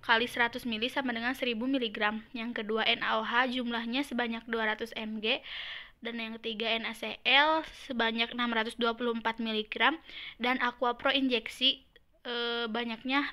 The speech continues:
tambahkan seratus mili. Prosedur kerja, yang pertama, ada tahap sterilisasi, peralatan, wadah sediaan, dan aquabides yang digunakan disterilkan dengan cara sterilisasi yang sesuai. Lalu, semua alat wadah yang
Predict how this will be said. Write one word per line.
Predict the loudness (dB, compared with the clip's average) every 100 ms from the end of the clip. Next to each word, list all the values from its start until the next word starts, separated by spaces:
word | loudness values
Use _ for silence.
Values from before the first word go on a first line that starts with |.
| -2
tambahkan | -2 0 0 0 0
seratus | -2 -2 -4
mili. | -6 -4 -6 -10 -18 -20 -20 -20 -20 -20 _ _ -20 -20 -20 -18 -14 -14 -14 -2 4
Prosedur | 6 8 10 8 6 -6 -2
kerja, | -2 2 6 8
yang | 8 6
pertama, | 2 4 6 8
ada | 8 6
tahap | 4 2 0
sterilisasi, | -2 -2 0 0 0 0 2 6 6 4 -12 -8 -8 -4
peralatan, | 4 6 8 8 8 8 8 6
wadah | 6 2
sediaan, | 0 4 6 6 6
dan | 6
aquabides | 4 4 4 4 6 6 6 4
yang | 4
digunakan | 2 2 0 2 4
disterilkan | 4 0 -2 -2 0 2 2
dengan | 4 2
cara | 6 6 6
sterilisasi | 4 0 2 0 2 4
yang | 2
sesuai. | 0 -2 4 6 6 -2 -14 -12 -12 -4 4
Lalu, | 6 4
semua | 2 0 4 4
alat | 6 4
wadah | 4 4 8
yang | 8